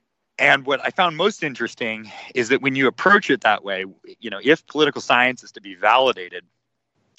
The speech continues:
what that means is a lot of liberal myths get stripped away very quickly, because it means that there is nothing inherent in the system of, you know, liberal democracy. So let's start with this. Uh, Hank,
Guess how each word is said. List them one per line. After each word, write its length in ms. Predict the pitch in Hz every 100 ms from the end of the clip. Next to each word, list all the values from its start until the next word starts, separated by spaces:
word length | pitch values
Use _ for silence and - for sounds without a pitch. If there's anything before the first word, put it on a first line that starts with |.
| _
what 160 | 156
that 180 | 147 117
means 460 | 123 190 202 131 -
is 400 | 117 110 98 - -
a 100 | 120
lot 200 | 127 160
of 100 | 107
liberal 320 | 127 135 107
myths 380 | 104 156 - -
get 140 | 98
stripped 400 | - - 131 -
away 240 | 110 101 98
very 240 | - 90 -
quickly, 640 | - 170 156 - 101 - _ _ _ _ _ -
because 320 | 131 143 123
it 140 | -
means 320 | 135 170 175
that 300 | - 123 107 - _ -
there 120 | 131
is 140 | 113
nothing 320 | 147 151 139 110
inherent 640 | 98 - 156 151 127 -
in 80 | 107
the 60 |
system 500 | 95 - - - 107
of, 340 | 98 95 85 - _ _ _ _ _ -
you 100 | 110
know, 160 | 90
liberal 560 | 92 101 123 113 127 117
democracy. 1120 | 110 107 104 113 - _ - 95 - 90 87 104 _ _ _
So 340 | - 147 135 - _
let's 180 | - 175
start 180 | 196 131
with 120 | 131
this. 280 | 98 - - 104
Uh, 340 | 98 95 87 82 _ _
Hank, 460 | 120 139 - -